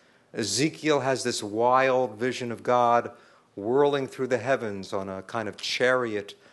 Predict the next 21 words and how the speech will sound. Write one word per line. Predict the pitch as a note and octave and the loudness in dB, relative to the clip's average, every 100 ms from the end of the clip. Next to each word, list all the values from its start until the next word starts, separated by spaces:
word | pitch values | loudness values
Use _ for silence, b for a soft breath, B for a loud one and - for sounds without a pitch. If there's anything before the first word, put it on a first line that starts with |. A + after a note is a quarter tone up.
| b | b
throne. | b - G#2+ G2 F2+ F2 E2+ _ _ _ _ _ _ - - | b -8 -4 -4 -4 -10 -16 _ _ _ _ _ _ -20 -6
In | B2+ | 0
other | F#3+ | 2
words, | F#3+ F3+ D#3+ | 4 2 0
if | C#3 | -4
you | |
look | C#3+ G3+ G#3 | 2 2 2
at | - | 0
the | |
most | C3+ D#3 G#3+ - - | 0 2 0 -2 -6
dramatic | D3+ C#3 C3 D3 E3+ F#3 F#3 - B B B | -2 -2 2 4 4 2 0 -4 B B B
moments | B2+ D3 D3 A2 F#2 - | 2 2 2 -2 -4 -4
in | C3 C#3 | -4 -4
the | |
Bible, | B2+ C3 C3+ C3+ G2 - - _ b b b b b b - | 0 2 4 4 0 -4 -10 _ b b b b b b -4
the | G#2+ G#2 A2 - _ _ _ | 0 0 -2 -6 _ _ _
descriptions | A#2 - D#3 D#3 C#3 B2+ | -8 0 0 0 -2 -4
of | G#2+ | -4
prophetic | B2+ A#2 - C3 B2+ | -4 -2 2 2 2
experience, | A#2+ - - B2+ A#2+ G2 F#2+ - - - b b b b _ | -4 -6 -4 -2 -2 -4 -8 -10 -10 -12 b b b b _
the, | A2 | -6